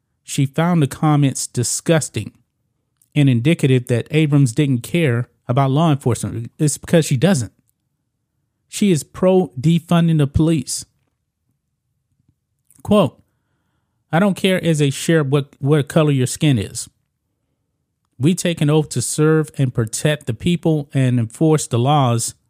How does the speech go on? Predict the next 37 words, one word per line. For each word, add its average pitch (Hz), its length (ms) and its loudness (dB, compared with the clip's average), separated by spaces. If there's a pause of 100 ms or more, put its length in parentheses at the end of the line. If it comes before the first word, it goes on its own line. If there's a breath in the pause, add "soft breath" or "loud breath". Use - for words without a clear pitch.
(200)
of 156 200 2
the 135 80 0
state 131 260 0
of 104 100 -6
Georgia," 131 320 2
she 107 200 -6
said. - 340 -6 (920)
"And 110 140 -2
that's 160 240 0
what 185 140 0
we 175 100 0
do 147 200 0
every 143 200 0
day." 127 300 -2 (800)
It 151 100 2
was 143 180 2
an 123 80 2
insult 180 600 2
to 156 160 0
the 135 180 0
Georgia 156 380 0
sheriffs 120 560 -2 (540)
that 131 180 0
are 127 140 2
supporting 170 600 0
him 127 300 0 (500)
and 120 180 0 (100)
all 180 320 2
law 156 260 0
enforcement. 104 600 -4 (1160)
"I've 170 160 2
been 190 120 2
in 165 100 4
this 156 220 2
business 147 560 0 (260)
thirty-six 180 560 0
years, - 420 -2